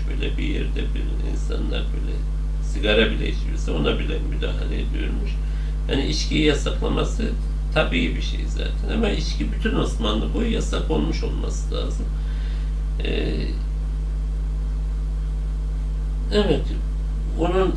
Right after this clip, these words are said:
zamanında, ha, dördüncü Murat ilk padişah olduğu zaman bu çocukken padişah oluyor. İşte padişahlığı döneminde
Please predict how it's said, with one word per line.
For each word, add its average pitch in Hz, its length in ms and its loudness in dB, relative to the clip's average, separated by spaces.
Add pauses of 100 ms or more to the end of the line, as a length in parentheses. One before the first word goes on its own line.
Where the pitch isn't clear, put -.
zamanında, 113 460 4
ha, 160 200 4
dördüncü 170 420 4
Murat 143 380 4
ilk 151 260 -2
padişah - 460 2
olduğu 107 400 0
zaman 90 380 0 (840)
bu - 100 0
çocukken 170 640 0 (260)
padişah - 440 -2 (120)
oluyor. - 400 -2 (720)
İşte - 300 0 (120)
padişahlığı 143 840 2
döneminde 98 640 0